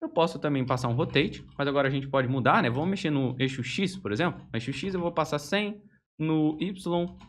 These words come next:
vou passar cem também, e no Z eu vou deixar zero aqui. Então, eu vou dar um duration também de uns dois mil também, tá?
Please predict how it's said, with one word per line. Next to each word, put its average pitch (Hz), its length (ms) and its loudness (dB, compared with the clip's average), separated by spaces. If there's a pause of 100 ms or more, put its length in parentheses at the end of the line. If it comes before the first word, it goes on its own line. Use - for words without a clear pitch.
(420)
vou 131 100 -2
passar 117 300 0
cem 110 240 -6
também, 180 640 -2
e - 40 -2
no 139 120 4
Z 147 180 0
eu 165 60 0
vou 165 80 -2
deixar 160 260 -2
zero 113 380 0
aqui. 131 180 -8 (760)
Então, 202 280 2
eu 262 40 0
vou 190 140 0
dar 123 160 2
um 107 120 0
duration 131 480 2
também 151 400 -2 (320)
de 165 140 0
uns 160 400 -4 (260)
dois 190 180 4
mil 147 200 2
também, 135 320 -2 (360)
tá? - 240 -4